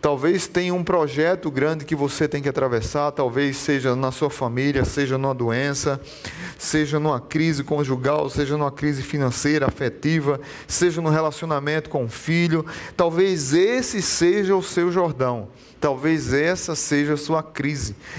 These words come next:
e você vai ter que se erguer, cobrar ânimo, como diz na versão revista e, e atualizada, no verso dois,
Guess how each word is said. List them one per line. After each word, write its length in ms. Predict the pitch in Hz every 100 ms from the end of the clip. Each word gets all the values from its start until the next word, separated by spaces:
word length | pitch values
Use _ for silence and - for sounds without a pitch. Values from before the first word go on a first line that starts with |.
| 123
e 120 | 147
você 340 | 139 143 147
vai 140 | 139 143
ter 160 | 143
que 120 | 135
se 240 | 135 - 160
erguer, 840 | 135 120 107 123 151 196 220 - - - - - - - -
cobrar 460 | - 139 123 147 165
ânimo, 720 | 127 139 180 190 196 208 208 - - - - - - - - -
como 340 | - 156 165 151
diz 280 | 127 170 165
na 140 | 170
versão 580 | 160 147 - 160 156 135 - 143 -
revista 800 | 143 143 117 165 185 - 196 -
e, 560 | 117 147 147 143 135 127
e 140 | 135 147
atualizada, 840 | 143 151 135 117 131 160 170 170
no 100 | 151
verso 360 | 135 147 147
dois, 420 | 123 131 151 156